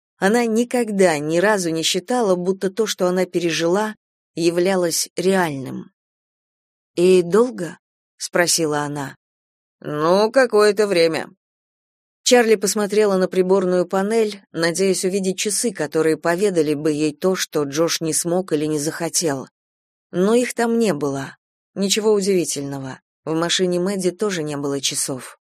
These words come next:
Только более крутые автомобили оснащены ими, вроде коричневого «Мерседеса», который Нэнни Норма унаследовала от одного из своих пожилых бойфрендов,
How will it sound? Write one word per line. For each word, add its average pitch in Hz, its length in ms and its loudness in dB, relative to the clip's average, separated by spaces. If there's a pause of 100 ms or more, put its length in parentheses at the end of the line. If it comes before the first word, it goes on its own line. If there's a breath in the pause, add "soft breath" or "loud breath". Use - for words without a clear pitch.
(880)
Только 269 260 4
более 240 320 6
крутые 233 460 2
автомобили 214 640 -2
оснащены 170 800 -2
ими, 139 340 -8 (100)
вроде 170 360 2
коричневого 165 960 0
«Мерседеса», 175 800 -2
который 156 420 -2
Нэнни 165 320 -2
Норма 165 500 -2 (340)
унаследовала 190 680 2
от 180 100 -2
одного 175 380 0
из 185 100 -2
своих 165 300 -2
пожилых 165 480 0
бойфрендов, 180 760 0